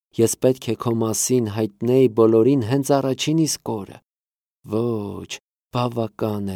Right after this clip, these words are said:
տապկնոցի խաղալ։ Ես քեզ ցույց կտամ նրանց և կասեմ. «Նայեք,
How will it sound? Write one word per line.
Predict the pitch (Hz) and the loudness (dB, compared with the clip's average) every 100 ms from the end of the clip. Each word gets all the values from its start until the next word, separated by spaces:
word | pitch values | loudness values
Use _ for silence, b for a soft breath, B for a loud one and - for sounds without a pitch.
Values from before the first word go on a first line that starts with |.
| - | -8
տապկնոցի | - 95 - - 110 92 - - 90 | -8 -8 -8 -8 -6 -6 -8 -10 -12
խաղալ։ | 85 - 58 - - - - _ _ _ _ _ _ _ _ _ | -14 -16 -18 -18 -20 -20 -20 _ _ _ _ _ _ _ _ _
Ես | - 113 120 120 - - | 0 0 2 -2 -4 -6
քեզ | - 113 107 101 101 - | -6 -4 -2 -4 -8 -12
ցույց | - - 107 101 - | -12 -4 -4 -4 -6
կտամ | 104 - 104 101 | -6 -6 -6 -4
նրանց | 101 98 101 101 - | -6 -6 -8 -8 -4
և | 104 98 | -4 -4
կասեմ. | 107 101 - 101 80 - _ _ _ - | -8 -6 -6 -6 -8 -12 _ _ _ -8
«Նայեք, | 117 131 139 160 160 | -4 -2 -2 -4 -4